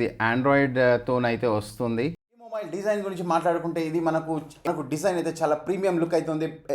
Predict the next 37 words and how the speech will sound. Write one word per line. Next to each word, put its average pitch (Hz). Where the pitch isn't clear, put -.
బ్యాక్ 147
సైడ్. 175
దీంట్లో 185
ఈ -
మొబైల్లో 175
మనకు 160
త్రీ 214
వేరియంట్ 175
కలర్స్ 160
అయితే 160
ఉంటాయి. 160
మనకు 156
ఈ 214
మొబైల్ 214
స్క్రీన్ 240
గురించి 208
మనం 190
మాట్లాడుకుంటే 180
ఇది 170
సిక్స్ 208
పాయింట్ 196
సెవెన్ 185
ఇంచ్ 180
ఫుల్ 202
హెచ్డీ 170
డిస్‌ప్లే, 180
ఇంకా 170
వన్ 170
ట్వంటీ 180
హెర్ట్జ్ 160
రిఫ్రెష్ 147
రేట్తో 160
అయితే 147
వస్తుంది. 127
మనకు 185
బెజల్ 196
చాలా 180